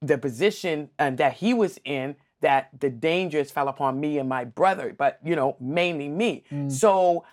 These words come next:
Speaker 1: I, I, for the first time, man, guy,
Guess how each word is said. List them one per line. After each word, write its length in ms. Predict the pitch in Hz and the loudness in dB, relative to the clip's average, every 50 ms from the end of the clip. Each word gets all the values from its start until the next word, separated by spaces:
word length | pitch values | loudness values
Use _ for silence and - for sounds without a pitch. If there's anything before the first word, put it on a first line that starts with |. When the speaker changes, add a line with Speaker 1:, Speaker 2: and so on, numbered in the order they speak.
| _ _ _ - | _ _ _ 0
Speaker 1:
I, 460 | - 185 180 175 175 175 160 160 - _ _ _ _ _ _ - _ _ _ _ - | 2 2 4 4 2 2 2 -2 -6 _ _ _ _ _ _ -20 _ _ _ _ 0
I, 160 | 185 190 196 | 0 0 0
for 160 | 175 - - 220 | 0 0 0 0
the 80 | 202 196 | 0 0
first 600 | - - - - 269 269 262 254 - - - - | -6 -12 -2 2 2 4 4 2 0 -4 -14 -14
time, 640 | - - 214 220 233 240 247 254 240 226 202 175 | -8 -4 0 0 2 2 2 2 2 2 0 0
man, 460 | 185 196 202 214 226 220 220 214 202 190 - | -2 0 0 2 2 2 2 0 -2 -4 -2
guy, 340 | - - 147 170 175 - | -2 0 0 0 -2 -8